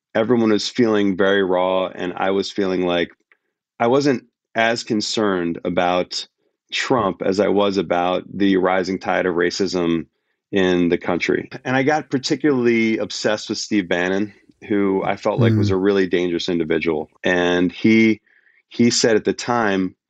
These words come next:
Speaker 1: it was just after, say, two thousand sixteen, maybe around there,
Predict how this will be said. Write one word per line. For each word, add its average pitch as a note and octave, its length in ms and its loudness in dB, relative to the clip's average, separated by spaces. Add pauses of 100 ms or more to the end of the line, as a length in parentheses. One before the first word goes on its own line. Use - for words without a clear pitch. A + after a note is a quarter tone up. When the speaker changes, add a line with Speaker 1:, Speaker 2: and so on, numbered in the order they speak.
(340)
Speaker 1:
it D3 100 0
was C#3+ 120 4
just F3+ 240 2
after, C3 240 -2
say, B2 220 -2
two B2+ 160 -6
thousand A2+ 220 0
sixteen, A2 320 -2
maybe A2+ 180 2
around G2+ 360 2
there, F#2 340 -2